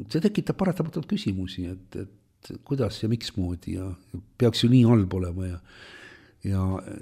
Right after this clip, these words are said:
elatustase peaks alla minema ja kõik peaksid olema vaesed ja, ja paljasjalgsed ja näljas ja poolsurnuks joonud ennast ja vaadake. Aga miks siis, äh, keskmine eluiga suureneb? Aha, muidugi, see öeldakse selle peale, et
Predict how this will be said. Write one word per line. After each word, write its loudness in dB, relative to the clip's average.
elatustase 2
peaks -2
alla 2
minema 0
ja -4
kõik 0
peaksid -2
olema 2
vaesed 0
ja, -2
ja -6
paljasjalgsed -4
ja -4
näljas -2
ja -4
poolsurnuks 4
joonud 4
ennast -4
ja -6
vaadake. -6
Aga -2
miks -6
siis, -10
äh, -4
keskmine -2
eluiga -2
suureneb? -2
Aha, 2
muidugi, 0
see -6
öeldakse -6
selle 0
peale, -2
et -16